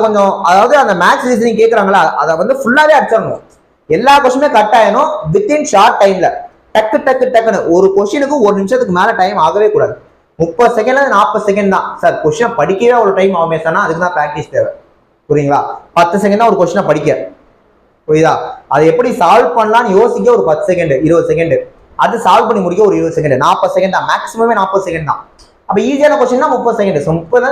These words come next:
நாற்பது செகண்ட்ஸ்குள்ள டக்கு டக்கு டக்கு டக்குன்னு சால்வ் பண்ணணும். புரியுதுங்களா? இதை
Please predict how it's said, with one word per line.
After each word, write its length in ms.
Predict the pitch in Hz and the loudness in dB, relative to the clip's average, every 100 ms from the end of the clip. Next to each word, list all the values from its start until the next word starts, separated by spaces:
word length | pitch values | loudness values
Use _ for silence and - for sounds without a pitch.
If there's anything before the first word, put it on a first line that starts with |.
| 254 | 0
நாற்பது 240 | 214 220 214 | -2 -2 -4
செகண்ட்ஸ்குள்ள 380 | 214 190 208 302 - - _ - | -4 -2 0 0 -4 -12 _ -2
டக்கு 200 | 233 269 | 0 0
டக்கு 180 | 294 269 262 | 2 2 0
டக்கு 160 | 247 208 | 0 0
டக்குன்னு 260 | 214 269 185 | -2 -2 -2
சால்வ் 180 | 185 156 | -2 -4
பண்ணணும். 240 | 120 104 _ _ _ _ _ _ _ _ _ _ | -6 -10 _ _ _ _ _ _ _ _ _ _
புரியுதுங்களா? 320 | 160 165 156 - - - 165 | -2 0 -2 -2 -8 -8 0
இதை 100 | 214 | 2